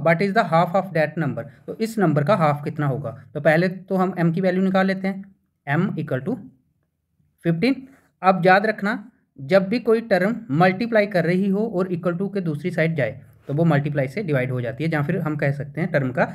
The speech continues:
रेसिप्रोकल हो जाता है, ठीक है। तो टू बाई फ़ाइव उस साइड जाएगा तो बन, बन जाएगा फ़ाइव बाई टू into फ़ोर बाई वन into सेवन बाई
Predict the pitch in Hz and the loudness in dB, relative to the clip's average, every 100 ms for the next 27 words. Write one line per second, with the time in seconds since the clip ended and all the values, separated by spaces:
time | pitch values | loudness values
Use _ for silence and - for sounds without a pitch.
0 | - 151 165 165 156 143 127 117 110 117 | -4 2 2 0 -4 -6 -6 -8 -10 -10
1 | 117 214 254 - - - 165 190 202 220 | -6 -2 -2 -4 -12 -6 0 2 4 4
2 | 214 208 214 - _ _ 165 165 190 185 | 4 0 -2 -18 _ _ -10 -4 -2 0
3 | 180 196 202 170 143 143 143 147 143 147 | 0 0 -2 0 2 2 0 0 2 2
4 | 170 139 131 202 277 - _ _ _ _ | 0 -2 0 0 -2 -10 _ _ _ _
5 | _ _ _ _ _ - 220 - - _ | _ _ _ _ _ -4 -2 -2 -8 _
6 | - 160 165 220 233 - _ _ 139 143 | -2 2 2 0 -6 -14 _ _ -6 -2
7 | 160 165 - - _ _ - 143 196 - | 2 0 -2 -14 _ _ -4 0 0 -4
8 | - 143 143 240 - - _ _ _ - | -6 -2 -2 -2 -6 -16 _ _ _ 0
9 | 147 139 135 160 | 2 2 0 0